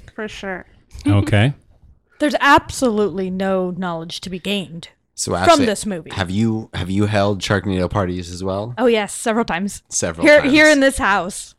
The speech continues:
Speaker 4: Okay.
Speaker 3: <laughs>
Speaker 4: So what is your take on the Sharknado franchise?
Speaker 3: I, I try and put a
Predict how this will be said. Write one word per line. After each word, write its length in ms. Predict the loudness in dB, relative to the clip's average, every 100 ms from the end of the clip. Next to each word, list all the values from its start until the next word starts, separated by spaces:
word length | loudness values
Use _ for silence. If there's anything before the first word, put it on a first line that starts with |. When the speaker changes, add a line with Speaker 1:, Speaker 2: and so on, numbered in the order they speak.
| -4
Speaker 4:
Okay. 380 | 0 2 0 -2
Speaker 3:
<laughs> 40 | -6 -12 -14 _ _
Speaker 4:
So 440 | -4 -2 -2 -4 -6 -14 -20 -20 _ -14
what 220 | -4 -2
is 180 | -2 -2
your 560 | 0 2 4 2 0 -4 _ _ _
take 320 | -6 -4 -4 -6
on 460 | -6 -4 -4 -6 -6
the 80 |
Sharknado 800 | -6 -6 -6 -6 -4 -4 -6 -8 -16 _
franchise? 640 | -10 -10 -10 -12 -10 -10 0
Speaker 3:
I, 160 | 0 2
I 120 | 2
try 220 | 4 4
and 160 | 4 4
put 140 | 2
a 160 | 0